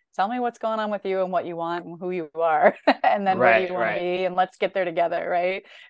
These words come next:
Speaker 1: Um, so yeah, individualized realized dot com. You can always find me through What School Could Be as well, and, you know, just all the different ways. But, um, I'm thrilled to have this conversation, Aaron. Yeah, it, I didn't even realize how much time had gone by, because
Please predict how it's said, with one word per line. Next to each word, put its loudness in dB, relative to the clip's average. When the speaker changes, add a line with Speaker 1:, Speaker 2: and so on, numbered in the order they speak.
Speaker 1:
Um, 0
so 0
yeah, 8
individualized 2
realized 0
dot 0
com. -6
You -10
can -10
always 0
find -4
me -8
through -6
What -4
School -4
Could -6
Be -6
as -6
well, 0
and, -8
you -14
know, -12
just -20
all -6
the -4
different -12
ways. -12
But, -8
um, -12
I'm -2
thrilled 0
to -4
have 2
this -14
conversation, -6
Aaron. -2
Yeah, 6
it, -6
I 4
didn't 0
even -2
realize 2
how -2
much -6
time -2
had -6
gone 2
by, 4
because -2